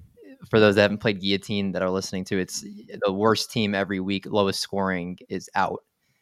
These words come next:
And then you get to pick up all their players, but you have a certain amount of fab that you can spend on, you know, throughout the season. So that,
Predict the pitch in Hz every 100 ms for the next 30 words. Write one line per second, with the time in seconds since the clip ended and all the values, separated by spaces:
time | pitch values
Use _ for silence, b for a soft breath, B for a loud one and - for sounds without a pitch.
0 | - - 101 98 98 95 92 98 98 90
1 | - - 107 104 - 95 92 87 - 95
2 | 87 87 - 92 98 92 - 101 92 95
3 | 92 85 - 104 95 92 87 90 - 95
4 | - 98 92 87 85 82 - _ _ -
5 | 95 92 98 92 90 - 98 92 87 -
6 | 104 117 135